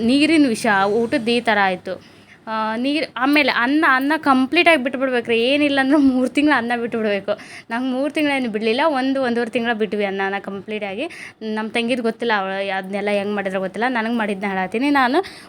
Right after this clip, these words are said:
ಒಂದೂವರೆ ತಿಂಗಳಷ್ಟು ಅನ್ನ ಬಿಟ್ಟಿದ್ದೆ. ಯಜಮಾನ್ರು "ನೀ ಅನ್ನನ ಮುಟ್ಟಕ್ಕೆ ಹೋಗ್ಬೇಡ" ಅಂತ ಅಂದಿದ್ರು. ಆ, ಒಟ್ಟು ಅನ್ನ ತಿಂದಿಲ್ರಿ ನಾವು ಒಂದೂವರೆ ತಿಂಗಳವರೆಗೂ. ಬರೇ ಉಪ್ಪಿಟ್ಟು ಇಂಥದ್ದು, ಆ, ಕಡುಬು ಅಂತ ಮಾಡ್ಕೊಡ್ತಾರೆ ನಮ್ಮ ಕಡೆ. ಗೋಧಿ ಹಿಟ್ಟಿಲ್ಲ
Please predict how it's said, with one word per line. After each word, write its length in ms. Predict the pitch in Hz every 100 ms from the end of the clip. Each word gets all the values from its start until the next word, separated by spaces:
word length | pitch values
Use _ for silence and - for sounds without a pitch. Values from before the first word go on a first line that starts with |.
| -
ಒಂದೂವರೆ 400 | 233 262 294 294
ತಿಂಗಳಷ್ಟು 520 | 294 277 285 - 320
ಅನ್ನ 360 | 269 220 214 214
ಬಿಟ್ಟಿದ್ದೆ. 400 | 202 196 175 196
ಯಜಮಾನ್ರು 320 | 202 233 240
"ನೀ 100 | 226
ಅನ್ನನ 380 | 208 202 226 262
ಮುಟ್ಟಕ್ಕೆ 300 | 254 233 208
ಹೋಗ್ಬೇಡ" 220 | 220 196
ಅಂತ 240 | 185 180 180
ಅಂದಿದ್ರು. 520 | 180 180 180 208 320 - - - - -
ಆ, 120 | 240
ಒಟ್ಟು 240 | 240 254
ಅನ್ನ 140 | 277 262
ತಿಂದಿಲ್ರಿ 460 | 247 247 233 208 202
ನಾವು 180 | 202 202
ಒಂದೂವರೆ 260 | 208 220
ತಿಂಗಳವರೆಗೂ. 640 | 214 220 208 202 196 320 - _ _ 208
ಬರೇ 260 | 226 233
ಉಪ್ಪಿಟ್ಟು 680 | 220 208 233 - 220 214 214
ಇಂಥದ್ದು, 380 | 202 196 196 190 185 - - - -
ಆ, 140 | 214 202 - -
ಕಡುಬು 300 | 240 247 262
ಅಂತ 120 | 233
ಮಾಡ್ಕೊಡ್ತಾರೆ 520 | 226 202 202 190 185
ನಮ್ಮ 100 | 185
ಕಡೆ. 460 | 185 190 - - - -
ಗೋಧಿ 220 | 202 202
ಹಿಟ್ಟಿಲ್ಲ 300 | 226 220 185